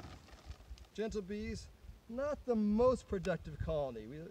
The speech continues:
we prefer to use, to breed from the most productive. But we'll see. Compares to, we compare it to the other hives in the same yard. So I let any older bees fly off. We don't have very many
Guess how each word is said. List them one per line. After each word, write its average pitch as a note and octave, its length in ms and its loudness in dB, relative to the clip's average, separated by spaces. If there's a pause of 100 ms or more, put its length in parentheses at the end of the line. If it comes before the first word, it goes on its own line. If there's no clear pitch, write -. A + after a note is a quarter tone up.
we F3 80 -8 (320)
prefer A3 340 -2
to G3 80 -2
use, F#3 380 -6 (720)
to D#3+ 80 -12
breed E3+ 260 -4
from E3 100 -8
the D3+ 60 -4
most E3 260 -4
productive. C#3+ 460 -8 (800)
But - 120 -6
we'll E3 100 -10
see. D#3 320 -6 (680)
Compares A#3 360 4
to, G3 260 0
we G3+ 60 -8
compare G#3 340 -2
it - 80 -6
to G3 100 -6
the F3 180 -12
other F3+ 140 -4
hives D#3 460 -4
in C#3 100 -8
the C#3 60 -8
same C#3+ 420 -8 (260)
yard. C#3 340 -6 (540)
So G3+ 120 0
I - 20 6
let B3 240 0
any A3 300 0
older G3+ 200 0
bees F#3+ 260 -4
fly E3+ 240 0
off. D3 260 0 (500)
We D3+ 60 -10
don't E3+ 160 -2
have D3+ 240 -2
very D3 160 -6
many C#3 260 -8